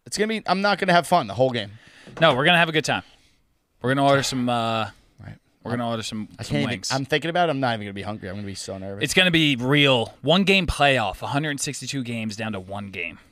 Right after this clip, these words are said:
Speaker 1: And it was almost a four-way tie, and we would have had a one hundred sixty-third game. Did you see that whole thing?
Speaker 2: No.
Speaker 1: So it was almost a four-way tie between the Toronto Blue Jays, the Yankees, the Red Sox, and the Seattle Mariners.
Speaker 2: Right.
Speaker 1: And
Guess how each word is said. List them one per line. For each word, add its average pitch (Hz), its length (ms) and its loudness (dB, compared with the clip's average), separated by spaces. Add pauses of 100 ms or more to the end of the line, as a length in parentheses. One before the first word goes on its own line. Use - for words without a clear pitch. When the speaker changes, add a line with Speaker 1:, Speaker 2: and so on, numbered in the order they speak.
Speaker 1:
And 208 140 4
it 269 60 0
was 185 240 -2
almost 165 680 0 (100)
a 123 60 -2
four-way 143 540 2
tie, 127 500 -2 (100)
and 131 140 -8
we 135 80 -4
would 120 120 -4
have 120 140 0
had 117 100 -4
a 117 40 -10
one 123 160 -4
hundred 127 320 -6
sixty-third 117 580 -8
game. - 160 -14
Did 104 160 -16
you 117 60 -12
see - 180 -10
that 135 120 -2
whole 160 120 -4
thing? 185 280 -12
Speaker 2:
No. 104 220 -8 (200)
Speaker 1:
So 139 200 -2
it 127 40 -4
was 127 180 -12
almost 175 340 -4
a 131 60 -4
four-way 147 460 0
tie 131 240 0
between 120 240 -8
the 98 80 -10
Toronto 131 440 -6
Blue 135 200 -2
Jays, 107 300 -8
the 120 100 -8
Yankees, 110 420 -8
the 110 80 -10
Red 107 220 -8
Sox, 110 280 -4
and 117 140 -12
the 90 80 -12
Seattle 101 420 -6
Mariners. 110 580 -8
Speaker 2:
Right. 120 220 -4 (240)
Speaker 1:
And 135 280 -2